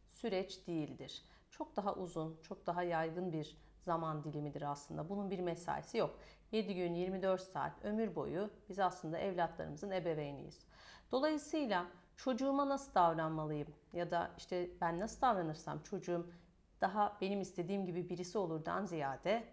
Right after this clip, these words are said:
burada esas sorulması gereken soru aslında ben nasıl bir insan olmak istiyorum?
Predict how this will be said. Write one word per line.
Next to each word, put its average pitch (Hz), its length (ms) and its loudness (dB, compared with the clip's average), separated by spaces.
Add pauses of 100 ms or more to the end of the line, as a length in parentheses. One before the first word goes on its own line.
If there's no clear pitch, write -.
(380)
burada 247 200 2
esas - 380 -4
sorulması 190 500 -2
gereken 156 440 0
soru 185 320 -6
aslında 165 560 -2 (360)
ben 302 200 2
nasıl 226 260 -2
bir 196 60 0
insan 160 300 -2
olmak 139 300 -8
istiyorum? - 400 -10